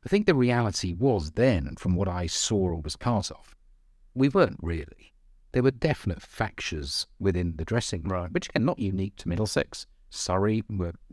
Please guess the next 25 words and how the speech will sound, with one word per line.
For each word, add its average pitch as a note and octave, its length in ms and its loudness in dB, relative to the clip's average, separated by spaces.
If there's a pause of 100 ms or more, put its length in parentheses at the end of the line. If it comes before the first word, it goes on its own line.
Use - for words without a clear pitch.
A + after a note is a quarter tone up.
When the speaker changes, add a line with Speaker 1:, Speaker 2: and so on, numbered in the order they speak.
(120)
Speaker 1:
similar A2 400 0
to G2+ 160 -2
us, G#2+ 220 -2
our F2+ 120 -4
big G2 180 -2
competitors F#2+ 600 -4 (320)
south G#2 340 0
of G2 100 -2
the G2 80 0
river. G#2 240 2
They A2+ 140 0
probably G#2 300 -2
had G#2 100 0
a - 40 -2
more G2+ 180 0
fractured G#2 480 -4 (140)
dressing B2+ 320 0
room D3 120 0
than, B2 240 0
than A2 140 0
Middlesex D3 360 0
did. - 180 -4 (520)
Whereas D#3 460 2 (420)
I C#3 60 0
think F#3+ 260 -2